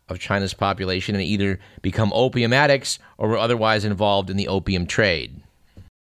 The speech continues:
This, by the way, was in no small part a gift of the British, who found this very convenient for their purposes. Sad to note that a century later, the drug trade is still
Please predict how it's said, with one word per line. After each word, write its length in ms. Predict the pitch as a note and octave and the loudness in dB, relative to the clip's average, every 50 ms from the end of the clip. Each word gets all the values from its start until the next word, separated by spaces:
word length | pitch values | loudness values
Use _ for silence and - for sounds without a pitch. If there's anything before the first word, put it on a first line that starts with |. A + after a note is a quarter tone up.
| _ _ _ _ _ _ _ _ _ | _ _ _ _ _ _ _ _ _
This, 160 | - B2 A#2 | 0 0 0
by 240 | - G2+ F#2+ A#2+ A#2 | 0 0 2 2 4
the 80 | A2 A2 | 4 4
way, 260 | G#2+ A2 A2+ B2 C3 | 4 4 6 6 6
was 560 | C3 A#2+ A2 G#2 F2+ E2+ - - - - - A#2 - _ | 4 4 2 0 0 -4 -8 -10 -12 -14 -18 -20 -20 _
in 160 | - - F#2+ | -8 -2 0
no 140 | G2+ G#2 A2 | 0 2 0
small 280 | - - - G#2+ G#2 G2 | 0 0 0 0 0 0
part 280 | - - A2+ G#2+ G2 | 2 2 2 2 2
a 20 | G#2 | 0
gift 380 | A2+ B2 G3 A3 G3+ F#3+ - | 2 4 4 4 4 0 -6
of 80 | G3 F3 | -2 -2
the 60 | G#3+ | 2
British, 580 | F3+ A#3 A#3 D#3+ A2+ - - - - - - - _ _ _ _ _ _ _ - - - - - _ _ | 4 4 4 4 4 0 -2 -6 -8 -8 -10 -12 _ _ _ _ _ _ _ -20 -20 -20 -20 -20 _ _
who 160 | _ - A2 G#2 | _ 0 0 4
found 260 | - B2 A#2+ A#2 A2+ | 4 4 4 4 2
this 180 | A#2 A2+ - | 0 0 -2
very 280 | - G2+ C#3+ E3+ D#3+ C#3+ | 2 4 6 6 6 4
convenient 480 | A2+ - A#2+ A2+ A#2 A2 G#2+ G2+ F2 - | 4 0 -2 0 0 0 0 -2 -2 -2
for 80 | G2 | 0
their 200 | F#2+ G2 F#2+ F#2+ | 2 2 2 2
purposes. 800 | - - G2+ F#2 - E2+ - - C2+ A1 - - - - - - - _ _ _ _ _ _ _ _ _ _ _ _ _ _ _ | 2 0 0 0 0 -6 -6 -6 -8 -8 -8 -8 -8 -8 -8 -12 -16 _ _ _ _ _ _ _ _ _ _ _ _ _ _ _
Sad 260 | - - - G#2 G2 | -4 2 2 2 4
to 80 | F#2 G2 | 4 2
note 160 | G2+ G2+ F#2+ | 0 0 0
that 100 | - F#2+ | 0 -2
a 40 | F#2+ | -2
century 360 | - - A#2+ A2+ G#2 - A2 | 2 2 2 2 2 0 0
later, 300 | G#2+ G2+ A2 G#2+ G#2 G2 | 2 2 2 2 2 2
the 80 | F#2 G2 | 0 0
drug 260 | F#2+ G#2+ A2+ A2 G#2 | 2 2 2 2 0
trade 400 | - - C3 B2 A#2 G#2+ G2+ - | 0 2 4 4 4 4 0 -2
is 120 | - G#2 - | -4 -2 -2
still 540 | - - G3+ F#3 C3+ G2 D#2+ D2 D#2 D#2 | 2 4 6 6 6 6 2 -4 -8 -12